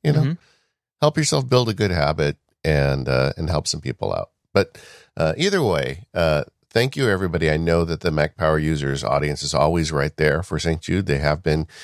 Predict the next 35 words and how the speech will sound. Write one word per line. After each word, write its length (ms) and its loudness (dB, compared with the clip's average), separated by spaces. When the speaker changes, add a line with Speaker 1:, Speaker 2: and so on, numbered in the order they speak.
Speaker 1:
even 220 0
before 280 -2
Stephen 360 -2
was 180 0
the 60 -12
co-host, 460 2
we 100 0
were 200 0
there 200 2
for 180 -4
you. 260 -4
And, 340 2
uh, 300 0
I 140 2
think 280 -2
that 180 -2
they 80 0
will 200 2
be 180 0
again 280 -2
this 180 -4
year. 240 -4
Speaker 2:
Yeah, 180 -4
absolutely. 440 -6
It's, 180 -12
it's 220 -8
really 240 0
been 240 0
a 220 -2
really 280 0
fun 400 -6
September 500 -12
in 80 -14
the 60 -16
fundraising. 640 -12